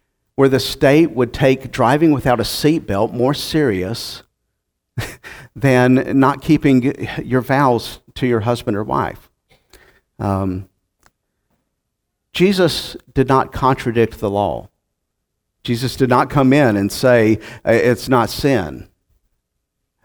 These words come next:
If we read the scripture, when we try to take Jesus and contrast him to any other parts of scripture, we misunderstand the scripture. We misunderstand, our interpretation is wrong, and we misunderstand who Jesus is.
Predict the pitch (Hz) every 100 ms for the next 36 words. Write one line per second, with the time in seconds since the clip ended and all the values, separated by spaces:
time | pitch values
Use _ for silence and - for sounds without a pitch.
0 | _ - - - - - - 92 139 156
1 | 160 220 165 - 160 - 131 123 123 127
2 | 170 170 156 160 143 - 113 147 156 127
3 | 101 101 - 117 - 147 160 156 131 -
4 | 117 113 139 165 151 123 131 120 101 -
5 | 165 160 117 104 - - 160 160 127 135
6 | 120 - 117 113 - 127 - 107 117 131
7 | 123 123 117 110 - 117 110 - - -
8 | - 107 104 127 117 - - 147 160 127
9 | 101 107 87 85 98 120 120 113 120 113
10 | 117 113 120 104 123 120 113 147 147 78
11 | - -